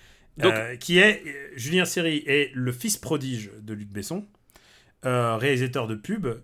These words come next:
Speaker 2: Il lui confie la charge de Yamakasi en disant, « Tu vas cartonner, tout ça, machin. » Et en cours de route, il y a une grosse dispute à base de, euh, absolument a-, assez dégueulasse.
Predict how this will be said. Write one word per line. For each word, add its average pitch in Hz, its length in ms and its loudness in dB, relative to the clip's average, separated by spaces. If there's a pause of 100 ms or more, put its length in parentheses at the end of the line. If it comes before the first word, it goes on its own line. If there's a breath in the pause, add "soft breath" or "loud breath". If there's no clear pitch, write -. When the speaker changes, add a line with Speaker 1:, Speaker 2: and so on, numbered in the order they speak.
(160)
Speaker 2:
Il 165 220 -4
lui 175 200 -2
confie 156 520 -6
la 127 160 -4
charge 143 240 -4
de 120 80 -2
Yamakasi 123 500 -2
en 156 60 -2
disant, « 120 300 -6
Tu 123 120 -12
vas 101 100 -4
cartonner, 110 500 -6
tout - 100 -18
ça, 107 180 -4
machin. » 135 400 -4 (800 soft breath)
Et 190 180 6
en 170 140 -2
cours 196 240 2
de 156 80 4
route, 170 360 0
il - 80 -8
y 131 40 0
a - 40 -2
une 127 120 -4
grosse 147 360 -2
dispute 123 680 -10 (160)
à 117 140 2
base 135 400 2
de, 127 400 -2
euh, 131 160 0 (260)
absolument 170 400 0
a-, 147 60 2 (160)
assez 135 200 -2
dégueulasse. 135 600 0